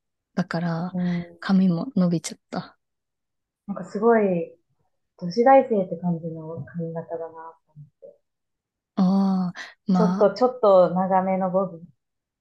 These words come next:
Speaker 1: これが女子大生なんだね。
Speaker 2: うん。
Speaker 1: なるほど。
Speaker 2: 女子大生よね。あ、女子大院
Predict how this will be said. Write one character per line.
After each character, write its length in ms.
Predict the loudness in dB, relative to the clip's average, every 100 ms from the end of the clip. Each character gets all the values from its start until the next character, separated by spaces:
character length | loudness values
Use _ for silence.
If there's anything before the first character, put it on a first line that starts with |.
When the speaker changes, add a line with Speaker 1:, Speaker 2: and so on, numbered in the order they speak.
| _ _ _ _ _ _ _ _ _ _ _ _ _ _ _ _ _ _ _ _ _ _ _ -6
Speaker 1:
こ 140 | -2
れ 120 | 0
が 140 | 0 -4
女 100 | -4
子 180 | -2
大 220 | 2 0 0
生 160 | -2
な 140 | -2 -2
ん 80 |
だ 80 | -6
ね。 380 | -6 -4 -4 -6 _ _ _ _ _ _ _ _ _ _ _ -12
Speaker 2:
う 40 |
ん。 60 | -6
Speaker 1:
な 100 | -6
る 100 | -6
ほ 80 | -6
ど。 100 | -6
Speaker 2:
女 60 |
子 80 | 0
大 220 | 0 0 -4
生 920 | -4 -4 -6 -10 -12 -16 _ _ -10
よ 140 | -10
ね。 140 | -10 -4
あ、 140 | -4
女 120 | -2 0
子 160 | 2
大 180 | 2 0
院 100 | -2